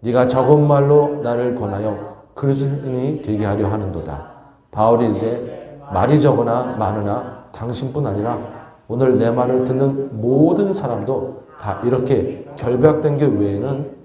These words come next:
나와 같이 되기를 하나님께 원하나이다." 하니라. 아멘. 헤롯 왕이 뭐라고 이야기하냐면, "네가 적은 말로 지금 나를 꾀어서 그리스도인이 되게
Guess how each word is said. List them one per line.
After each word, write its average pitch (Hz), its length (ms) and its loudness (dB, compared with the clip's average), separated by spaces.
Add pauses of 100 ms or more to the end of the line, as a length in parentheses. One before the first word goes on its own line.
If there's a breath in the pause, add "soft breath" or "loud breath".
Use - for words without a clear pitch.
(140)
나와 113 340 2
같이 170 320 2
되기를 151 680 0
하나님께 120 880 -4 (100)
원하나이다." 85 960 -4 (180)
하니라. - 560 -16 (300)
아멘. - 200 -20 (920)
헤롯 170 160 4
왕이 165 240 4
뭐라고 120 340 2
이야기하냐면, 107 760 -2 (560 loud breath)
"네가 143 260 0
적은 98 460 -2
말로 175 240 2
지금 190 260 -2
나를 175 340 0
꾀어서 156 540 2
그리스도인이 143 500 0
되게 107 480 -4